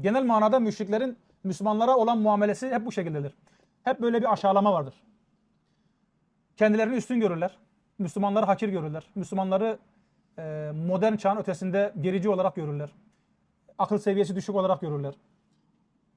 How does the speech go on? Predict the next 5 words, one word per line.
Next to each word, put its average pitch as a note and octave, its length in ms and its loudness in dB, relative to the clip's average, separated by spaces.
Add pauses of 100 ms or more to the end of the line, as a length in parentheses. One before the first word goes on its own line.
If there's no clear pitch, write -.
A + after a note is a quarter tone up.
(960)
Ahlaki G3 440 4
değerleri G#3 500 2
düşük - 220 -8
olarak G3 260 2
görürler, C#3+ 320 -6